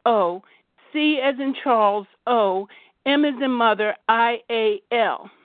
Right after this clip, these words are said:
That's why we really shouldn't be going in these hospitals.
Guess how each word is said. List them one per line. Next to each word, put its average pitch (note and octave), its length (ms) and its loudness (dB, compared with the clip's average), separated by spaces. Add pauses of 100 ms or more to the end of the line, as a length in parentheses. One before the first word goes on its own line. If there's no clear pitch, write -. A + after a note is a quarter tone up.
(1700)
That's C#4 380 4
why D4 220 2
we C4 160 -6
really C4+ 400 -6
shouldn't C4 240 -4
be A#3+ 100 -6
going A#3+ 300 2
in A#3+ 120 -2
these A#3+ 200 -6
hospitals. A#3 680 0